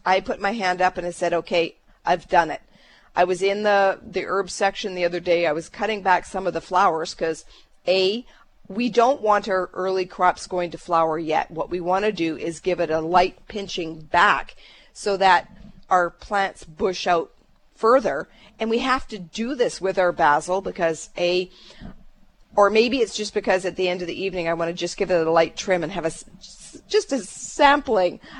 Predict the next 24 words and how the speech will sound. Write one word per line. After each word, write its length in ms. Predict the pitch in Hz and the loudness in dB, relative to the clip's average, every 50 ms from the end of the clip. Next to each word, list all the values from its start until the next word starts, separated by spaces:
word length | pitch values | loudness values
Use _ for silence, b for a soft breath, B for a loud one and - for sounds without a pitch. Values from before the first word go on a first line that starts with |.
| B - | B 0
of 140 | 196 190 - | 0 0 0
some 340 | - 202 175 170 160 - - - _ _ - - - | -2 -4 -4 -4 -6 -12 -16 -20 _ _ -20 -14 -8
large 440 | 208 208 196 196 202 202 196 - 226 | -2 2 2 2 2 0 -2 -6 -8
leaf 260 | 196 196 202 - - | -8 -8 -8 -4 0
basil 380 | 180 175 175 180 175 180 170 | 2 2 2 2 0 -2 -6
before 360 | 170 160 160 - 175 165 170 160 | -6 -6 -6 -4 -2 -2 0 0
I 80 | 160 | 0
go 200 | - 151 156 165 | 0 0 0 0
home. 300 | 185 170 147 147 151 160 b b b b b b b b b - - - - - - - - | 0 -2 -4 -4 -4 -8 b b b b b b b b b -20 -20 -20 -20 -20 -20 -4 -2
It's 200 | 180 185 - - | -2 -2 0 0
infectious, 760 | 262 302 294 359 370 494 - - - 233 262 - - - - - | -2 0 0 0 0 0 -2 -2 -2 -2 -2 -4 -8 -16 -10 -2
I'm 180 | - 170 180 | -2 -2 0
telling 360 | 180 - 226 247 370 392 311 | 4 4 4 4 4 2 0
you. 220 | 196 151 143 147 - - - - - - - | -2 -2 -2 -4 -6 -12 -20 -20 -20 -12 -6
Looking 380 | 233 240 - 214 254 226 220 | -2 -2 -2 -2 -2 0 0
at 120 | 220 214 214 | 0 0 2
those 220 | 214 196 202 196 | 0 -2 -2 -4
herbs 320 | - - 185 202 208 214 - | -4 -2 -2 -2 -2 -2 -6
and 220 | 170 170 170 156 | -6 -6 -6 -6
just 240 | - 220 214 - - | -6 -6 -6 -6 -8
growing 600 | - 202 170 196 208 220 240 247 247 185 170 156 | -10 -6 0 4 4 4 4 4 2 -2 -2 -4
something 640 | - - - 214 208 220 214 - 180 160 160 151 156 b b b b b b b b b _ | -10 -6 -4 -4 -4 -4 -4 -4 -4 -4 -4 -6 -10 b b b b b b b b b _
that 320 | - 180 175 170 - - - - | 2 4 4 4 4 2 -4 -6
is 600 | - 180 180 180 180 175 180 175 165 - - | -2 0 4 4 4 4 4 2 -2 -8 -14